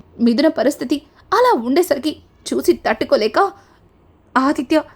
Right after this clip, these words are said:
మిథునని ఎందుకు ఇట్లాంటి పరిస్థితిలో ఉంచావని అడుగుతుంటే చంపేస్తానని, చంపటానికి ఎవరిని కూడా ఆలోచించనని చూశారుగా ఎలా మాట్లాడుతున్నాడో. చూసారా, చూసారా, వీడు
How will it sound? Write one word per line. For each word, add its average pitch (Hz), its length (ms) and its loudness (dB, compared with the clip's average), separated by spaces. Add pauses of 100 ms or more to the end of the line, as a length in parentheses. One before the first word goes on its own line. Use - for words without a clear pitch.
(640)
మిథునని 247 560 2 (360)
ఎందుకు 370 320 2 (100)
ఇట్లాంటి 349 360 2
పరిస్థితిలో 285 560 0
ఉంచావని 285 460 2 (440)
అడుగుతుంటే 247 520 0 (460)
చంపేస్తానని, 285 760 0 (1600)
చంపటానికి 269 600 0 (440)
ఎవరిని 339 420 2
కూడా 302 220 0 (100)
ఆలోచించనని 302 680 0 (420)
చూశారుగా 277 480 0 (360)
ఎలా 349 320 4
మాట్లాడుతున్నాడో. 294 680 0 (500)
చూసారా, 269 440 0 (380)
చూసారా, 427 500 2 (380)
వీడు 226 340 2